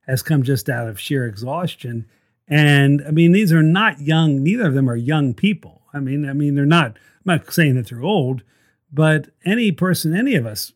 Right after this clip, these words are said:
who carried on a schedule like this for a month would probably get, the, you know, catch something. And these folks have been doing this for what, twelve months?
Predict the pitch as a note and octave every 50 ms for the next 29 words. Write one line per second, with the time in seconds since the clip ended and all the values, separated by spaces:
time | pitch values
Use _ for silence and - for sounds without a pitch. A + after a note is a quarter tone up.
0 | _ _ _ C#3 C#3+ C3 - - D#3 D3 C#3+ C#3 C3+ C3 B2+ B2 A2+ - - E3
1 | D#3 C#3 B2+ C#3 C3+ C3 A#2 A#2+ C3+ C3 - - C#3 C3 A#2+ A#2 B2 C#3+ G3+ C4+
2 | C4 D#3+ A#2 - - _ _ _ _ _ _ _ _ _ D#3 C#3+ A#2 - E3+ E3
3 | D#3 C3+ C3 B2+ B2 B2+ B2 A#2+ A2+ C3+ B2 A2 G#2+ C#3+ - D3 C#3+ D3+ C#3 A#2+
4 | A#2+ A2 - _ - D3+ C#3 A#2 - - - F#3 G3+ F3+ - B2 A2+ A2+ A#2 -
5 | _ _ _ _ _ _ - C#3 D#3+ G#3+ A#3 E3 - F#3 D#3+ - - C#3 A#2+ C3+
6 | B2+ B2+ C3+ C3 B2+ B2 A#2+ G2 - B2 B2 E3 G2+ G2 - - C3 B2 A#2+ A#2+
7 | B2 C3+ G3 G#3+ - -